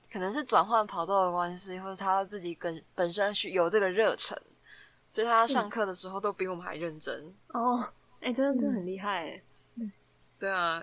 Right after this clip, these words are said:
Speaker 1: 因为人家可能一早就有决定了。
Speaker 3: 嗯。
Speaker 1: 一早就定下了目标。
Speaker 3: 而且，因为，而且五专的体制，因为我自己是读五专出身的，所以五专的体制其实就是在高中的时候，基本上我们就已经决定好，就是真的未来可能就是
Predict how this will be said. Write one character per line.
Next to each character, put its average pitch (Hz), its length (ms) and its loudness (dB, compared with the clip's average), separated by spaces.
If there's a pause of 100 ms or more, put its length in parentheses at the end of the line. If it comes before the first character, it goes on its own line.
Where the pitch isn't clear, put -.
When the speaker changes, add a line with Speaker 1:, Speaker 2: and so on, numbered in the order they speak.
(120)
Speaker 1:
因 262 180 -6
为 262 160 0
人 202 140 -4
家 247 100 4
可 233 100 -4
能 160 120 -8
一 170 120 -10
早 156 180 0
就 180 120 -10
有 156 120 -4
决 - 320 -16
定 151 180 -14
了。 - 240 -18 (460)
Speaker 3:
嗯。 233 360 -2
Speaker 1:
一 233 120 -6
早 202 80 -4
就 180 100 -6
定 269 180 2
下 294 160 8
了 233 160 8
目 240 140 -6
标。 101 160 -4
Speaker 3:
而 180 220 -4
且， - 960 -14
因 - 20 6
为， 339 80 12
而 294 140 8
且 285 180 10
五 226 180 8
专 262 160 8
的 269 120 8
体 226 260 0
制， 220 440 6
因 285 100 8
为 294 40 12
我 269 40 12
自 277 100 8
己 262 60 12
是 262 60 12
读 233 180 12
五 208 80 10
专 208 240 6
出 208 180 2
身 196 160 2
的， 190 100 0
所 254 200 6
以 262 80 10 (400)
五 240 100 6
专 285 240 10
的 240 60 6
体 196 160 4
制 226 120 6
其 220 140 6
实 208 100 6
就 220 80 2
是 226 140 8
在 220 340 10 (400)
高 247 200 12
中 254 140 8
的 233 40 10
时 233 60 8
候， 226 100 10
基 220 120 6
本 208 60 6
上 208 120 4
我 202 40 2
们 190 120 2
就 214 80 4
已 190 60 4
经 208 180 2
决 190 120 4
定 208 220 4
好， - 80 0
就 214 80 2
是 208 300 2
真 247 120 6
的 233 120 6
未 233 160 12
来 - 240 4 (180)
可 254 120 2
能 214 100 4
就 240 80 10
是 269 60 10